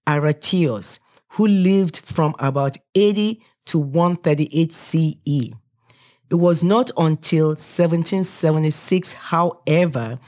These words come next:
that Matthew Dobson actually measured the concentration of glucose in the urine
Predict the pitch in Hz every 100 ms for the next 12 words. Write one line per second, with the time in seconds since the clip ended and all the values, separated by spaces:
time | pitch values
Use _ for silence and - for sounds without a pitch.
0 | - - - 147 151 151 151 165 165 -
1 | 175 151 120 175 208 - - 123 123 -
2 | 170 - 175 180 165 156 147 160 196 170
3 | 180 196 185 - - _ 151 - 165 151
4 | 156 151 - 175 170 175 - 135 120 151
5 | 180 185 123 117 117 - - _ _ 156
6 | 151 151 135 160 185 190 196